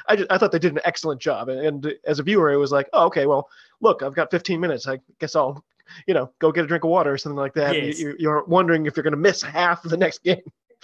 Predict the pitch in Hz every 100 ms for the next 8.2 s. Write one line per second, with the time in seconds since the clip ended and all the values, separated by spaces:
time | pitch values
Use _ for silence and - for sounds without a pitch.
0 | - 202 175 165 165 170 208 202 202 190
1 | 175 151 127 123 165 175 170 165 170 165
2 | 160 147 151 151 143 143 139 135 147 156
3 | 151 147 143 139 - 143 147 147 131 135
4 | 135 170 156 135 147 131 - 135 131 _
5 | - 151 156 190 196 170 143 135 147 135
6 | 135 147 131 143 147 160 - - 147 135
7 | 135 - 139 131 135 - 240 269 226 214
8 | 208